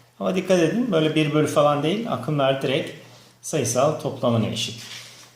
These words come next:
Şimdi bununla alakalı çok basit bir örnek yapalım.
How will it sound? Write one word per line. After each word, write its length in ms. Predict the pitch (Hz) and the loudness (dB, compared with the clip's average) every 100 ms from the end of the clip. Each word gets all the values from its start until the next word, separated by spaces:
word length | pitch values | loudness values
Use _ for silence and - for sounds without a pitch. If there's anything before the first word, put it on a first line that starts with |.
| _ _ _ _ _ _ - | _ _ _ _ _ _ -12
Şimdi 300 | - 233 180 | -2 0 2
bununla 300 | 233 214 135 | 4 4 4
alakalı 360 | 135 135 160 | 2 2 -2
çok 260 | 170 202 - | -2 -2 0
basit 320 | 160 196 180 | 2 0 0
bir 80 | 151 | 0
örnek 300 | 139 165 160 | 2 2 0
yapalım. 320 | 120 117 175 | -2 0 2